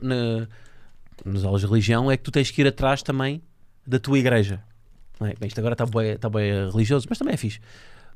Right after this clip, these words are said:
Tu i-, tu i-, tens que ir atrás, se, tu, se, se a homilia que tu ouves na, na tua, na tua igreja, por exemplo,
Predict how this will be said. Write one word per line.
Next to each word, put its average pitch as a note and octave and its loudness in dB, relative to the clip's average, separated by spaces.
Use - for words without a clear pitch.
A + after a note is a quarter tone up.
Tu B2+ 0
i-, C#3 4
tu D3 0
i-, D3 2
tens D#3 -2
que E3 0
ir D#3+ 6
atrás, D#3 4
se, - -12
tu, C#3 -6
se, A#2+ 0
se - -4
a B2+ 4
homilia C3+ 6
que - -16
tu D3+ -2
ouves B2 4
na, A2 0
na G#2+ -2
tua, A2 -2
na G#2+ 0
tua A#2 0
igreja, A2+ 4
por A#2+ 0
exemplo, A2+ -4